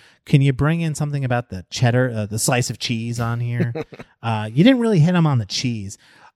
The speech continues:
Speaker 1: Um, make no mistake, we're drawing a comparison between us and them. Thanks, Patrick. And we think we're better, but we also think that it's not mean if you're right.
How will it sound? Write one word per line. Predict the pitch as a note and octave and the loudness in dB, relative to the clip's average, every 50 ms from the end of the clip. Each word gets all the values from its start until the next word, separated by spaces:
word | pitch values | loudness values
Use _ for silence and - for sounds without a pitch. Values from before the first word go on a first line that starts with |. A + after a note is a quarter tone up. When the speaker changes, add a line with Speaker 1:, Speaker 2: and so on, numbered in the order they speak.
| _ - | _ 4
Speaker 1:
Um, | B2+ C3 C3 B2+ B2 A#2+ A#2+ C#3 _ - - - _ | 6 6 6 6 2 -2 -6 -12 _ -20 -20 -8 _
make | D#3+ E3 F#3 G#3 - | 2 4 4 2 0
no | - F3+ E3+ E3+ F3+ | 2 4 4 4 6
mistake, | F3+ F3 - - - - E3 D3 A#2+ G2+ - _ - | 2 0 -2 -2 -4 -2 0 0 0 0 -4 _ -2
we're | B2 B2 | -2 -2
drawing | A2+ - C3+ C3 D3+ F#3 G3+ F#3+ F3 | 0 0 2 4 4 4 2 2 -2
a | C#3+ | -2
comparison | - - C#3+ A#2 - A2 C#3 C#3 C#3 C#3 C3 - A2+ G#2 | -4 -6 -6 -4 -4 -2 0 0 0 -2 -4 -6 -8 -10
between | G#2 A2 - B2+ A#2 G2+ - | -10 -8 -6 -6 -6 -6 -6
us | A2+ A#2 A#2 - A#2 | -6 -6 -6 -4 -4
and | G2+ G2 | -4 -4
them. | G#2 G#2 F#2 F2+ G2 | -6 -6 -10 -12 -12
Thanks, | G#2 G#2+ G#2+ G2 | -12 -12 -12 -12
Patrick. | - F#2 F2 F2+ - F#2 F#2+ G2+ _ - - - - - _ _ _ | -14 -16 -18 -18 -18 -20 -20 -20 _ -20 -20 -20 -20 -20 _ _ _
And | - C3+ | 4 4
we | C3+ C3+ C#3 | 6 6 4
think | - - F#3 F#3+ F3+ | 2 2 0 0 0
we're | - D3 C3+ | -2 -2 -2
better, | A#2+ B2+ B2 B2 G#2 D#2+ D2+ D#2 - _ _ _ _ _ _ _ _ _ _ _ _ | -2 -2 -4 -4 -4 -6 -14 -20 -20 _ _ _ _ _ _ _ _ _ _ _ _
but | - C#3+ C#3 C#3 C#3+ | 4 6 6 6 4
we | D3+ C#3+ D3 - _ | 2 0 0 0 _
also | - D3 F3 G#3+ G#3 - F#3+ C3+ A2+ | 6 8 8 8 8 8 4 2 2
think | A2 - - A2+ G2+ G#2 - _ | 0 -4 -6 -6 -6 -8 -10 _
that | - A2 G#2+ | -6 -6 -6
it's | G#2+ - - C#3 | -6 -8 -6 -2
not | B2 B2+ D3 F3 D3+ C3 | 0 0 0 0 -2 -6
mean | A#2 A2+ C3 C#3+ D3 C3 A2+ G2+ | -6 -6 -4 -4 -4 -4 -6 -6
if | F#2+ - - | -8 -8 -10
you're | G2 G2 G2 G2 | -10 -8 -8 -8
right. | G2 G2 G2+ G#2+ G2 E2+ D2 _ _ - - | -8 -6 -6 -6 -6 -8 -12 _ _ -16 -16